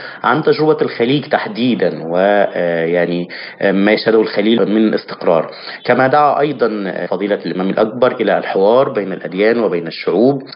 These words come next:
وهي نفس الدعوة التي وجهها، آه، بابا الفاتيكان أيضًا، آه، ودعا إلى حوار خاصة أيضًا فيما يتصل بالأزمة في، آه، أوكرانيا.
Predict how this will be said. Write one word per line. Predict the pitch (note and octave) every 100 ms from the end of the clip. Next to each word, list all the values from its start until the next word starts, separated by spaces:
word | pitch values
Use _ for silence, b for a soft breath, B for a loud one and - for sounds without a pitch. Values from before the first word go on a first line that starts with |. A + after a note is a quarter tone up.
| -
وهي | A#2 C#3
نفس | C#3+ - - G#2+
الدعوة | F#2+ G2+ F2 E2+
التي | E2 F2 G2+
وجهها، | E2+ E2+ G2+ G2 G2 G2 G2 B B -
آه، | F#2+ E2+
بابا | D#2+ F#2 E2+ E2
الفاتيكان | E2 E2 G2 - A2 G#2 -
أيضًا، | A2+ G#2+ A2 A2+ A2+ B B -
آه، | F#2+ F2+
ودعا | F#2 A#2 B2 C3+ B2+ A#2
إلى | A#2 G#2+ G#2 G2 - F2+
حوار | A2 A2 A2+ G#2+
خاصة | - G#2 G2 F#2+ F#2
أيضًا | G2+ F#2
فيما | - F#2+ F2+
يتصل | - G2 - F2
بالأزمة | D#2+ G2+ G2+ F#2+ - - F2+ - G2+ - G2+ G2+ F2+
في، | - G2+ F#2+ F#2
آه، | F2 E2+ E2
أوكرانيا. | - - A2 A2 A2+ A#2+